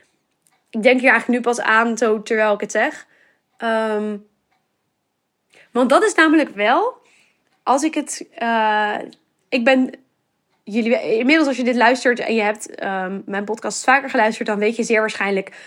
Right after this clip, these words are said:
dat ik in januari de deuren weer open voor nieuwe leden van de Tarot Community. En ik ben zo'n beetje hardop aan het denken van, maar dit is wat ik mensen wil bieden. Ik wil mensen een ruimte bieden waarin ze ook met hun persoonlijke ontwikkeling, eh,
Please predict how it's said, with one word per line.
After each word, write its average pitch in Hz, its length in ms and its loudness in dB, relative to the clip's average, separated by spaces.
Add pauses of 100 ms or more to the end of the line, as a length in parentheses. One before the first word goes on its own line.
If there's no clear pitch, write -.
(200)
dat 214 200 2
ik 196 100 -4
in 220 140 -4
januari 214 540 2
de 196 80 -2
deuren 208 280 2
weer 202 160 -2
open 208 380 0
voor 202 140 -2
nieuwe 214 200 0
leden 247 280 2
van 269 100 -2
de 285 60 0
Tarot 294 280 -2
Community. 294 640 -2 (480)
En 240 120 0
ik 247 100 2
ben 247 140 2
zo'n 277 80 0
beetje 247 200 0
hardop 247 300 0
aan 226 80 2
het 220 100 -2
denken 233 280 -2
van, 202 240 -6
maar 202 200 -6
dit 330 220 0
is 302 80 -6
wat 262 140 0
ik 254 100 -2
mensen 226 300 -2
wil 175 120 -2
bieden. 233 400 -2 (720)
Ik 294 120 -2
wil 330 140 2
mensen 311 380 0
een 202 240 -2
ruimte 254 440 0
bieden 202 540 -4 (500)
waarin 294 480 2
ze - 180 0
ook 226 220 2
met 240 140 -4
hun 240 100 -4
persoonlijke 240 460 0
ontwikkeling, 214 720 -2 (260)
eh, 190 200 -6